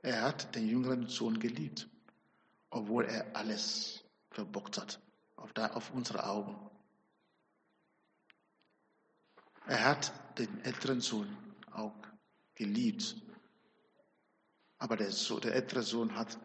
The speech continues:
nicht verstanden, wie bedingungslos sein Vater ihn liebt, was ihm zusteht, dass er alles nehmen kann aus der Fülle, in der er lebt. Und dass es nicht abhängig ist von dem,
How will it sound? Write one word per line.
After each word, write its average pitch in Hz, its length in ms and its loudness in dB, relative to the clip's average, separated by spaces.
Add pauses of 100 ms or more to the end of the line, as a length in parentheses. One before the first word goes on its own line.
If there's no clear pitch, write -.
nicht 131 440 4 (180)
verstanden, - 720 -6 (880)
wie 107 520 0
bedingungslos 107 1300 0
sein 95 160 -4
Vater 104 420 -4
ihn 110 200 -2
liebt, - 360 -6 (800)
was 107 200 0
ihm 107 140 -4
zusteht, - 760 -2 (480)
dass - 140 0
er - 180 0
alles 113 280 0
nehmen 135 560 4
kann 123 220 -2
aus - 280 -4
der 92 120 2
Fülle, - 680 0 (220)
in 107 220 0
der 110 260 -2
er 107 120 -4
lebt. 107 520 -4 (600)
Und 117 100 2
dass 113 140 4
es 110 160 2
nicht 127 360 4
abhängig 123 560 4
ist 120 220 0
von 101 200 -6
dem, 117 320 -2